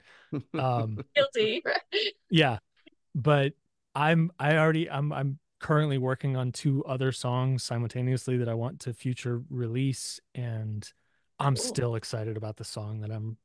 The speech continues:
Speaker 1: that's coming out this Friday. So I, I haven't completely, the excitement for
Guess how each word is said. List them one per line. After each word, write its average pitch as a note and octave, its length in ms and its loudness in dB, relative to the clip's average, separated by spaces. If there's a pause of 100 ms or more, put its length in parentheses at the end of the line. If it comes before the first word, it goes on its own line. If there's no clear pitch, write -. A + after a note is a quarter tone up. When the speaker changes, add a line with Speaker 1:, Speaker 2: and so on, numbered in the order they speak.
(120)
Speaker 1:
that's A2+ 360 -10
coming A2 300 -6
out G#2 260 -10 (720)
this A2+ 160 -6
Friday. A#2 640 -10
So A2 340 -6
I, B2 200 -4
I C3 80 -2
haven't C#3 340 0
completely, A#2+ 720 -2 (720)
the C3 100 2
excitement C#3+ 720 0 (200)
for B2 160 -6